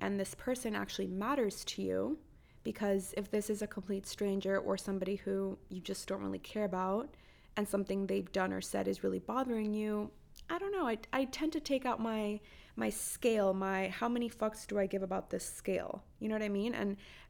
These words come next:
I care about what the people in my life that I love and value think. And that's it, really. Like, I mean, I do care what people think. I'm not gonna say I don't. But really, really, really, really to take something personally, it happens to me with the people that I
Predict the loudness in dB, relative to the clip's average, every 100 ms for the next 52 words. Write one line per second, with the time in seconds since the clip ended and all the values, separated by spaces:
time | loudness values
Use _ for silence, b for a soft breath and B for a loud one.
0 | -2 4 6 6 4 2 0 -4 -10 0
1 | 4 4 4 2 0 -2 -2 0 0 0
2 | 2 2 2 0 -4 0 2 4 4 2
3 | 2 2 2 0 -4 -4 -4 -6 -14 -20
4 | -20 -4 0 2 2 2 2 2 0 0
5 | -4 -6 -2 -2 0 0 0 -4 -4 -2
6 | -2 0 0 -2 -6 -4 -4 -4 -4 -4
7 | -2 -4 2 4 6 2 -4 0 0 4
8 | 4 6 4 2 2 0 0 0 2 2
9 | 2 0 -2 -2 -2 -4 -6 -6 -2 0
10 | 0 -4 -2 0 0 0 -4 -8 -20 -20
11 | -20 -10 -4 -2 0 0 2 2 0 -2
12 | -2 0 0 -2 -4 -2 0 0 -2 -4